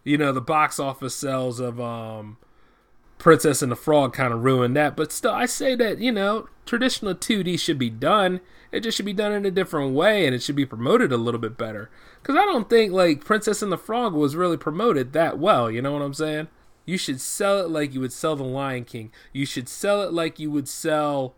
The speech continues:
Cinderella. You should sell it like you would sell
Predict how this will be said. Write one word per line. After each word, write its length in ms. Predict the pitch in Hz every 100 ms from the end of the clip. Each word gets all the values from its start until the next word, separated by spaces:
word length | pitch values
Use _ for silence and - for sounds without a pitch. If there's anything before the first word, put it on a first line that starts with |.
| _ _ _ _ _
Cinderella. 640 | - - 170 147 147 143 123
You 140 | 131
should 180 | 139 131
sell 420 | - - 196 202
it 80 | 170
like 320 | 170 170 165
you 160 | 160 160
would 220 | 147 123
sell 840 | - - - 190 202 127 104 104